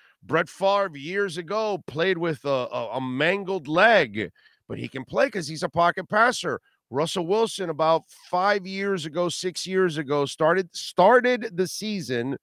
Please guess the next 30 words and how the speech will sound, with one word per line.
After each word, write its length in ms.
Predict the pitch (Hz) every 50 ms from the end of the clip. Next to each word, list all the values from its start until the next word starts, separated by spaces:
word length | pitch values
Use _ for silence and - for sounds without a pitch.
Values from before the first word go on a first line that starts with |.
| _ _ _ _ _
his 160 | - 135 127 -
first, 380 | - - 202 214 226 - -
like, 160 | 214 196 160
six 400 | - - - 214 208 190 - -
weeks, 380 | - 208 202 175 139 - - - - _ _ _ _
he 80 | -
had 120 | 160 151 120
a 60 | 110
high 280 | - 120 160 180 185 190
ankle 300 | 190 190 185 - 190 180
sprain, 640 | - - - - 185 180 180 180 175 175 170 170 143 - _ _ _ _ _ _
uh, 400 | 113 120 123 120 120 117 113 110 -
a 100 | 123 127
knee 360 | 120 123 151 185 196 196 196
sprain, 800 | - - - - 165 190 190 185 185 185 180 180 180 170 170 170 -
and 120 | 139 147 165
he 80 | 202
had, 140 | 240 226 208
like, 160 | 190 175 143
another, 480 | 147 143 151 165 185 190 180 180 170 160
and 200 | 139 147 160 160
maybe 180 | 165 190 190 220
it 80 | 214
might 160 | 190 190 190 180
have 60 | 147
been 100 | 147 135
a 80 | 123
calf 420 | - - 139 151 147 139 131 - -
or 100 | 127 110
something. 500 | - - 123 113 110 104 - 95 85